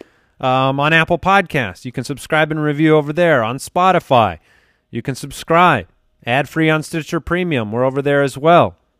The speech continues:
But you can also support the show at join the foot dot com, our community. Um, that's where you can get into Foot Clan leagues for next year.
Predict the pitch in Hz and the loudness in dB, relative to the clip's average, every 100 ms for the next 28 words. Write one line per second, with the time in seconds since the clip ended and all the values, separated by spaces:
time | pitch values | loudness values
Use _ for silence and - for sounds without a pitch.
0 | _ _ _ _ _ _ _ _ - 160 | _ _ _ _ _ _ _ _ -4 -4
1 | 175 202 208 226 - - 196 - - 196 | 0 0 0 -2 -4 -2 -2 -2 -2 0
2 | 175 170 175 156 170 156 151 - 160 190 | 2 0 -2 -2 -2 0 -2 -2 -4 -4
3 | 165 143 135 139 190 - _ _ _ _ | -6 -4 -2 -2 -4 -6 _ _ _ _
4 | 123 127 120 117 117 _ 147 - 156 151 | -4 -2 0 -2 -8 _ -14 -2 0 0
5 | 143 143 131 160 156 151 - 156 147 139 | -2 -4 -2 -2 -2 -4 -2 -2 0 -2
6 | 147 - 165 - 165 156 160 185 - 156 | -4 -4 -2 0 0 2 0 -2 -6 -4
7 | 151 - 151 196 | -4 -4 -4 -4